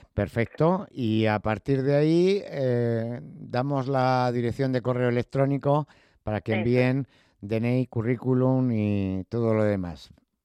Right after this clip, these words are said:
Speaker 2: Eso es. Eh, aquellos interesados o interesadas en participar en esta oferta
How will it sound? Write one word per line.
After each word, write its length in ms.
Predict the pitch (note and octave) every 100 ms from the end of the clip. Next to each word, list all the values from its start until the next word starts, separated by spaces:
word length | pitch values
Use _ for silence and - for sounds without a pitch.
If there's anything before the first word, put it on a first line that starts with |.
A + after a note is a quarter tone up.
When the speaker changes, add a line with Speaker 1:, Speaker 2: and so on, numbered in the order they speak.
| _ _ _ -
Speaker 2:
Eso 300 | F3+ F3 D#3+
es. 160 | D#3+ -
Eh, 680 | F#3 F3 E3+ E3 E3 D#3+ D3+
aquellos 400 | D#3 E3+ F3+ F#3+
interesados 760 | G#3+ F#3+ F#3 F3+ F#3 F3+ F3+ F#3
o 60 | F3+
interesadas 600 | E3+ E3+ E3 G3 G3+ G3+
en 100 | D#3
participar 520 | D3 D3+ D3+ D3+ D#3
en 100 | D#3
esta 200 | D#3 D#3
oferta 480 | D3+ B3 - C#4+